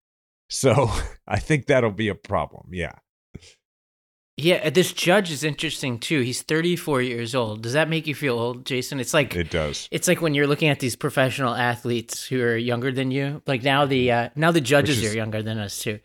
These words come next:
Speaker 1: Yeah, <laughs>
Speaker 2: Um,
Speaker 1: that's right. That's
Speaker 2: so
Speaker 1: right.
Speaker 2: it's like, <laughs> it's just gonna get worse from here.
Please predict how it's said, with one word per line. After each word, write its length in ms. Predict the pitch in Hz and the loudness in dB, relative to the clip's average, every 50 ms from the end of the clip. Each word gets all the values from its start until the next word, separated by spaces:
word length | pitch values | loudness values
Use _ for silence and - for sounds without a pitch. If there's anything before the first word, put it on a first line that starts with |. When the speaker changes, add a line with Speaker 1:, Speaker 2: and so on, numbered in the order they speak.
| - - - | -12 -4 2
Speaker 1:
Yeah, 280 | 135 151 165 139 - - - | 4 4 6 6 4 2 0
<laughs> 60 | - | 2
Speaker 2:
Um, 360 | 160 147 139 131 123 - 113 | 2 4 6 6 4 4 2
Speaker 1:
that's 200 | - 196 - - | 0 -2 -2 0
right. 320 | 208 190 - - - - - | 2 0 2 2 0 -4 -4
That's 180 | 135 135 165 139 | -4 -2 0 2
Speaker 2:
so 60 | 170 | 2
Speaker 1:
right. 100 | 165 160 | 2 4
Speaker 2:
it's 80 | - - | 4 4
like, 380 | 226 165 - - - - - 185 185 190 170 - - - - - | 4 4 4 0 -2 -4 -4 -4 -4 -4 -4 -2 2 4 6 6
<laughs> 0 | |
it's 280 | 208 - - - - | 6 6 4 2 2
just 180 | 208 185 - - | 0 -2 0 2
gonna 220 | 180 160 127 143 | 2 4 4 4
get 200 | 123 139 131 - | 2 2 2 2
worse 340 | 127 139 147 135 - - - - - - - - - | 4 4 4 4 2 0 -6 -10 -12 -12 -12 -4 0
from 180 | - 180 151 | 2 2 4
here. 240 | 160 175 170 131 - | 6 6 6 4 2